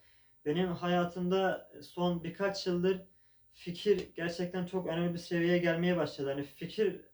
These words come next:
ileri attıktan sonra o fikri çalış-, o fikri hayata geçirmek için yapacağınız çaba, yapacağınız, e, emek gerçekten va-, e, nasıl söyleyebilirim?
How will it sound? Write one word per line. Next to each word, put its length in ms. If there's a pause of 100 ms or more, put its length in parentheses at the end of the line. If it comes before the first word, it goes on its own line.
(120)
ileri 260
attıktan 500
sonra 480
o 80
fikri 360
çalış-, 300 (100)
o 100
fikri 300
hayata 260
geçirmek 420
için 260 (320)
yapacağınız 720 (300)
çaba, 420
yapacağınız, 760 (840)
e, 60 (340)
emek 520 (380)
gerçekten 800
va-, 280
e, 500 (1500)
nasıl 240
söyleyebilirim? 600